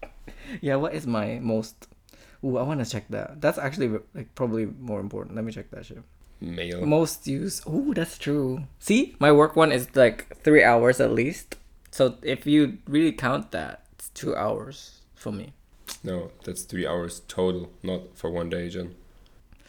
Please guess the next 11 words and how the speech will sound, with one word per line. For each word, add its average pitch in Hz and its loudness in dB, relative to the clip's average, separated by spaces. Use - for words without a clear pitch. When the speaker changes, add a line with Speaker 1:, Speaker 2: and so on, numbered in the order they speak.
Speaker 1:
No, 143 -2
on 143 -2
average 120 -2
though. 104 -10
Speaker 2:
Well, - 2
no. 92 4
Well, 85 0
how's 104 2
your 92 4
Instagram 92 2
average? 82 -4